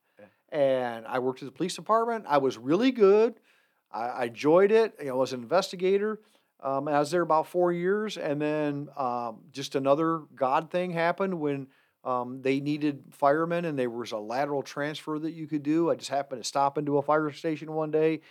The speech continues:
Speaker 2: to get a cup of coffee, and some people that I'd known that worked there said, "Hey, did you hear about this?" And so I, I, again, I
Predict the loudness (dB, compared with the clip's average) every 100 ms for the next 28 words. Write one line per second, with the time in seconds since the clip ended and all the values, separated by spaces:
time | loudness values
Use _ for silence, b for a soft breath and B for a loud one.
0 | b b -10 -6 -2 0 -2 0 4 4
1 | 4 0 -2 -4 -8 -10 -8 -4 -2 0
2 | -2 2 4 4 2 -2 -8 b b b
3 | -2 2 0 0 0 -2 0 0 0 -2
4 | -6 -4 -2 2 2 2 2 4 2 -4
5 | -6 -4 -2 -6 -8 -10 -14 b b b
6 | -2 4 4 2 -2 -4